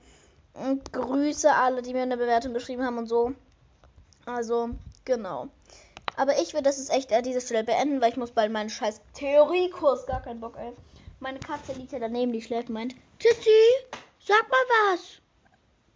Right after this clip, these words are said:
Sag mal was.“ Und schnutze und schmeiß sie auf den Rücken. „Sag was, Batz. Sag was, Mauzi.“ Ja, sie hat sie auf euch draufgelegt. Sie scheint nichts mehr <laughs> sagen zu wollen.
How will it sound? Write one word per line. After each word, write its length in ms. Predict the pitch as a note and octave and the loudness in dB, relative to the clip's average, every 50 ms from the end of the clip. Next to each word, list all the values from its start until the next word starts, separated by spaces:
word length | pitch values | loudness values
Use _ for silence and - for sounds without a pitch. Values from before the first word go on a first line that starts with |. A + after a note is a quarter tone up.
| _ _ _ _ _ _ _ _ _ _ _ _ _ _ _ _ _ _ _ _ _ _ _ _ | _ _ _ _ _ _ _ _ _ _ _ _ _ _ _ _ _ _ _ _ _ _ _ _
Sag 260 | - - F#4+ G#4+ - - | -4 -2 -2 -2 0 0
mal 60 | B4 | 0
was.“ 600 | A#4+ B4 A#4+ A4+ A4 A4 A4 G#4+ G#4 - - - _ _ _ _ _ _ _ _ _ _ _ _ _ _ _ _ | 0 2 2 2 2 2 2 0 -2 -8 -20 -20 _ _ _ _ _ _ _ _ _ _ _ _ _ _ _ _
Und 100 | - - | -20 -12
schnutze 440 | - - A#3+ B3 B3+ B3+ - C#4 B3+ | -8 -4 -4 -4 -4 -4 -2 -2 -2
und 80 | B3 | -2
schmeiß 300 | B3+ C4 B3 A#3 B3 B3 | -2 -6 -6 -6 -6 -6
sie 100 | - A3 | -4 -6
auf 80 | G3+ - | -6 -6
den 80 | A3+ | -8
Rücken. 320 | G3+ A3+ G#3 G#3 G#3 G#3 A3+ | -12 -12 -12 -12 -12 -12 -10
„Sag 340 | - G4 A#4 C5 - - - | -6 -4 -4 -4 -4 -4 -4
was, 200 | G#4+ F#4+ - - | -4 -4 -4 0
Batz. 500 | - C#4+ C4+ - - - - - - _ _ _ _ _ _ _ _ _ _ _ - | -2 -2 -2 -2 -10 -18 -18 -18 -18 _ _ _ _ _ _ _ _ _ _ _ -10
Sag 320 | G4 F#4 F#4 F4+ F4 F4 - D4+ D4 | -6 -4 -2 -2 -4 -4 -6 -6 -6
was, 420 | D4+ C#4+ C#4 C4+ B3+ B3 B3+ C4 - F#4+ F#4 F#4+ | -4 -2 -2 -2 -4 -4 -6 -8 -14 -12 -10 -6
Mauzi.“ 1040 | F#4 F4 D#4+ D4+ D4 C#4+ C4+ C4+ C4+ - - - - B3 A#3 A3+ G#3+ G#3 G3 - - - _ _ _ _ _ _ _ _ _ _ _ _ _ _ _ _ _ _ _ _ _ _ _ _ _ _ _ _ _ _ _ _ - | -2 0 0 2 2 0 0 -2 -6 -10 -20 -16 -12 -10 -8 -6 -6 -6 -6 -8 -10 -16 _ _ _ _ _ _ _ _ _ _ _ _ _ _ _ _ _ _ _ _ _ _ _ _ _ _ _ _ _ _ _ _ -8
Ja, 520 | E4+ D4 C4+ B3 A#3 A3+ A3+ A3 G#3+ A3 | -6 -4 -4 -2 -4 -4 -2 -2 -2 -2
sie 120 | A3+ B3 C4 | -2 -2 -2
hat 140 | C4 C4 | -4 -4
sie 140 | C4 C4+ A#3 | -4 -2 -2
auf 120 | A3 A#3+ B3 | -2 -2 -2
euch 180 | A#3 A#3 A#3 | -4 -4 -4
draufgelegt. 800 | - A#3 G#3 G3 F3 - - - G3+ G3 F3+ E3 D3 F3 - - _ _ _ - - - - - - - _ _ _ - - - - - - - - - A4+ A#4 A#4+ A#4 G#4+ G#4+ A4+ F#4+ | -4 -4 -2 -2 -2 -4 -8 -10 -8 -6 -6 -6 -6 -8 -10 -18 _ _ _ -20 -20 -20 -20 -20 -20 -20 _ _ _ -20 -20 -20 -20 -20 -20 -20 -12 -6 -2 2 2 4 4 4 4 4
Sie 100 | D#4 E4+ | 2 2
scheint 280 | E4+ - F4+ F4 F4 E4+ | 2 4 4 4 4 4
nichts 200 | D4+ D4+ - - | 2 2 2 2
mehr 160 | D4 C#4+ D4 | 2 2 4
<laughs> 220 | D4+ D#4+ - F#4 | 4 6 6 8
sagen 320 | G#4+ E4 C#4+ C#4 D4 C#4 C#4 | 8 6 6 4 2 -2 -2
zu 320 | - - F4 F#4+ D#4+ A#3 | -4 -4 -2 -2 -2 -2
wollen. 500 | A#3 A#3+ A#3+ A#3+ A#3 A#3+ C4 C4+ C#4 D#4 | 0 0 2 2 4 4 2 2 0 -2